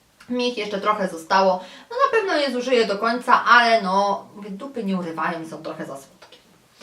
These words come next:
No i co jeszcze mogę wam, e, powiedzieć a propos w ogóle perfum i perfum w naturze, to to, że jest coś takiego jak, em, ta szafa, gdzie są te perfumy lepsze, no i te tańsze. I tak właśnie jest, że wszystkie te droższe mają te swoje tańsze odpowiedniki, czyli tak zwane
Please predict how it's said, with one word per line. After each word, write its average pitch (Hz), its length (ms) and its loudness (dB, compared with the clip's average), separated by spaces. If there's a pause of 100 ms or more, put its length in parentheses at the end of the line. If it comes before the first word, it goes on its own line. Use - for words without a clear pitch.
(460)
No 254 120 2
i 440 260 2
co 330 120 4
jeszcze 302 320 0
mogę 254 260 0
wam, 220 240 2
e, 185 100 -4
powiedzieć 208 640 -6
a 196 80 -2
propos 220 380 -4
w 190 40 -4
ogóle 196 240 0
perfum 214 480 -4
i 196 80 -6
perfum 247 500 -4
w 190 140 -4
naturze, 185 760 -2
to 190 120 -6
to, 208 260 -2
że 220 120 -4
jest 196 200 -8
coś 196 160 -8
takiego 185 420 -8
jak, 170 400 -8
em, 160 440 -12 (180)
ta - 100 -18
szafa, 185 360 -4
gdzie 165 120 -10
są - 200 -16
te - 220 -12 (160)
perfumy 165 400 -16
lepsze, 247 520 0
no 330 160 -2
i 349 60 -8
te 277 120 -2
tańsze. - 480 -8 (560)
I 254 80 -12
tak 453 100 2 (100)
właśnie 339 360 -2
jest, 320 160 -4
że 254 140 0
wszystkie 320 520 -4
te - 220 2
droższe 185 460 -2
mają 339 260 2
te 302 120 -6
swoje 247 280 2
tańsze 226 300 -2
odpowiedniki, 214 640 -10
czyli 285 180 -10
tak 226 220 -2
zwane 196 320 -4